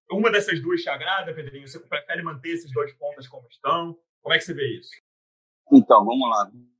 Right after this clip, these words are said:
Speaker 2: começar pela, pela última. Eu não, é, eu não vejo o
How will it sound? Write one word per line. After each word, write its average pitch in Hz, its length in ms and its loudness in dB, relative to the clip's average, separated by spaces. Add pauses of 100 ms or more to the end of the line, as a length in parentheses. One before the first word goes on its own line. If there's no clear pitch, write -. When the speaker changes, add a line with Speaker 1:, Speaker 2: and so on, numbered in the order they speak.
(180)
Speaker 2:
começar 131 360 2
pela, 120 340 -2
pela 117 180 -6
última. 95 420 -12
Eu 127 200 2
não, 131 680 -8
é, 95 240 -10 (320)
eu 113 120 6
não 131 200 6
vejo 120 360 -4
o 110 80 -10